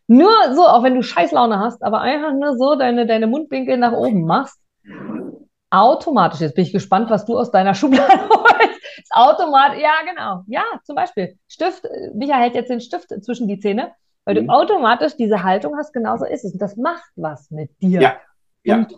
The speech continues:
Speaker 1: damit mit deinem Umfeld. Und alles, was du ausstrahlst, kommt zurück. Also spannend. Aber du wolltest was sagen. Ja, ich bin ganz
Speaker 2: Was
Speaker 1: ohr.
Speaker 2: auch das Spannende ist an dem Punkt,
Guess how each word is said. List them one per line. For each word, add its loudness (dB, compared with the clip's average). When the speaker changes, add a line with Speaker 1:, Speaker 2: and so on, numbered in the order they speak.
Speaker 1:
damit 0
mit -2
deinem 2
Umfeld. -4
Und -12
alles, -4
was -6
du -10
ausstrahlst, -4
kommt -12
zurück. -8
Also -14
spannend. -10
Aber 0
du -4
wolltest 2
was 0
sagen. -2
Ja, 0
ich -16
bin -10
ganz -8
Speaker 2:
Was 2
Speaker 1:
ohr. -6
Speaker 2:
auch -10
das -10
Spannende -10
ist -12
an -10
dem -10
Punkt, -10